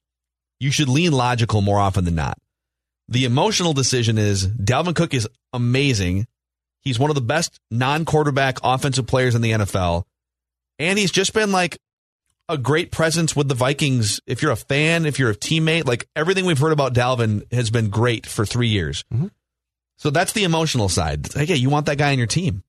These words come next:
Speaker 1: You do, 'cause he's awesome. He's fun to watch. He's productive.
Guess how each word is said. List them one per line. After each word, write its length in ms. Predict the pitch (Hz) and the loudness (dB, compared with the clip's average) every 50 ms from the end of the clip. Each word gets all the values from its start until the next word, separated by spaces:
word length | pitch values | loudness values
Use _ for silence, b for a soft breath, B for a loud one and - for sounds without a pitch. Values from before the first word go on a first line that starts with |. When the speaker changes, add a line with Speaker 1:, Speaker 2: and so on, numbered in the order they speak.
| _ - | _ -6
Speaker 1:
You 100 | 113 123 | -4 -2
do, 260 | 202 262 269 165 107 | 0 0 0 0 0
'cause 200 | - - 135 135 | -2 -4 0 0
he's 120 | 160 156 | 2 2
awesome. 300 | 190 208 220 214 - 113 | 2 2 2 0 0 0
He's 140 | 107 110 - | 0 0 0
fun 160 | - 165 170 | -2 0 0
to 60 | 160 147 | 0 0
watch. 440 | 135 131 147 175 202 - - - | 2 2 2 0 0 0 -2 -2
He's 160 | - 139 131 - | -2 -2 -2 -2
productive. 600 | - - 123 120 131 143 - 196 202 208 202 | -2 -2 0 0 0 0 0 -2 -2 -2 -4